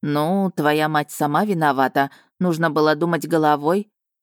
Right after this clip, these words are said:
Или «Как можно быть такой дурой?» В общем, обычно люди в первую очередь осуждали мою маму,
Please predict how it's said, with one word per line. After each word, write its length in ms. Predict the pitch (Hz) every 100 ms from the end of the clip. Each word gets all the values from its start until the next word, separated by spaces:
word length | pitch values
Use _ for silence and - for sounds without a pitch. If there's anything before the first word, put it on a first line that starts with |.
| _
Или 360 | 165 156 147 139
«Как 280 | - 160 -
можно 280 | 190 190 190
быть 220 | 190 -
такой 300 | 190 220 208
дурой?» 480 | 190 156 135 127 _ _ _ _ _ -
В 100 | 156
общем, 340 | 151 - 165 160
обычно 440 | 156 190 - 165
люди 240 | 170 175
в 80 | 170
первую 380 | - 185 175 175
очередь 460 | 185 214 175 151 165
осуждали 500 | - 160 165 185 185
мою 260 | 180 190
маму, 440 | 202 175 139 139